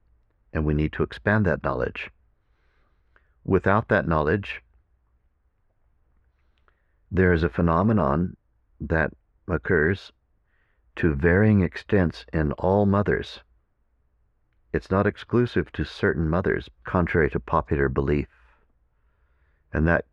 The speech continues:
condition known as postnatal depression or postpartum depression is a state that affects absolutely every mother in varying degrees. It's a state that is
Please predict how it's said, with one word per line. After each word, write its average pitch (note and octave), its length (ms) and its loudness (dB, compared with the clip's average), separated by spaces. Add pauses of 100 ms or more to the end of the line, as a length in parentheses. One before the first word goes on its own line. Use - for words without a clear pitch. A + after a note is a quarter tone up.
(140)
condition D#2+ 680 0
known D#2 240 2
as C#2+ 240 -2 (120)
postnatal D#2 540 0
depression C#2 720 -4 (180)
or D2 220 -2
postpartum D2+ 640 0
depression C#2 640 0 (280)
is D#2+ 420 0
a D2+ 80 -2
state E2+ 500 -2 (380)
that D#2+ 260 0
affects - 540 -2 (160)
absolutely F2 580 0
every D#2+ 200 0
mother C#2+ 400 -4 (580)
in C#2+ 160 0
varying C#2 320 0
degrees. C#2 640 -4 (1400)
It's - 100 -10
a - 40 -6
state - 340 0
that E2 160 2
is D2+ 320 0